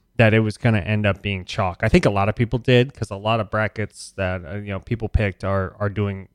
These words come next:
really well. Um, not many upsets. Even Oregon's playing outstanding. Auburn's playing outstanding. And those are, <laughs> you know, people are like,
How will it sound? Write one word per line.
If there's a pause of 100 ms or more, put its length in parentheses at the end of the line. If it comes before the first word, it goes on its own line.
really
well.
Um, (640)
not
many
upsets.
Even
Oregon's
playing
outstanding.
Auburn's
playing
outstanding.
And
those
are, (160)
<laughs>
you
know, (260)
people
are
like,